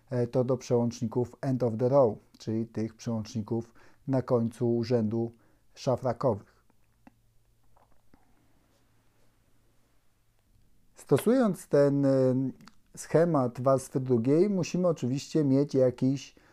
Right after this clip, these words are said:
e, protokół zape-, zapobiegający pętlom i typowo jest to nadal spanning tree. Nawet jeżeli stosujemy takie,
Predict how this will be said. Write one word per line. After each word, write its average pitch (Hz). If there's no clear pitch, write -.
e, 127
protokół 131
zape-, 131
zapobiegający 127
pętlom 180
i 156
typowo 135
jest 123
to 131
nadal 117
spanning 120
tree. 117
Nawet 170
jeżeli 147
stosujemy 143
takie, 123